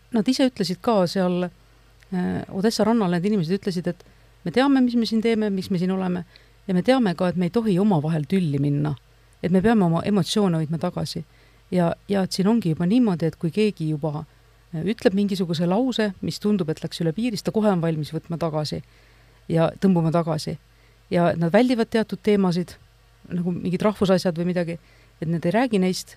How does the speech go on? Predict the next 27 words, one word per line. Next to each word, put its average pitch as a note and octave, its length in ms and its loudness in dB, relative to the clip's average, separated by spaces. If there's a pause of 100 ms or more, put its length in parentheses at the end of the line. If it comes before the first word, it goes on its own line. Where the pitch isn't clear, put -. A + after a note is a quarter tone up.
(140)
sest - 160 -4
nad F3 80 -4
teavad, G#3+ 280 -4 (120)
et F3 100 -4
neil F3 180 2
on F3 100 0
üks - 180 -10
suurem F#3 280 -2
eesmärk, D3+ 340 -6
et D3+ 100 -8
nad C#3 80 -4
peavad D#3 200 -2
seal C#3+ 120 -4
vastu D3 240 -6
pidama. D3 320 -4 (720)
Ja E3 260 0 (400)
et F3 140 -4
nad F#3 120 -2 (100)
püüavad A#3+ 280 4
hoida G3 200 2
oma E3+ 240 -2
emotsioone F3 500 0
küllaltki F3+ 320 -2
vaos F3+ 300 2
seetõttu. E3 420 -4 (720)
Aga, F3 320 -2 (640)
äh, F#3+ 200 0